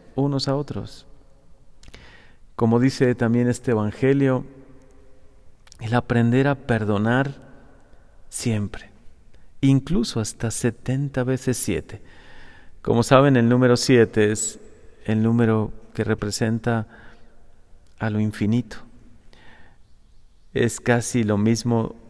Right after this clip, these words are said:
que decir, "Perdona siempre". Así se lo enseñó Jesús a sus discípulos.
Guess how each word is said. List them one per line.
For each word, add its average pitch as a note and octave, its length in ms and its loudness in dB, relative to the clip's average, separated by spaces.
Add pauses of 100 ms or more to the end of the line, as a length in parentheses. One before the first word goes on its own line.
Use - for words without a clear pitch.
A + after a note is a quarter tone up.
que A2+ 120 -2
decir, A2+ 520 0 (440)
"Perdona G#2 680 -2
siempre". - 600 -12 (880)
Así E3+ 280 -2
se B2+ 140 -2
lo G#2+ 100 2
enseñó G#2+ 440 -2
Jesús B2 500 -6
a A#2 40 -4
sus A2 200 -8
discípulos. F2+ 760 -8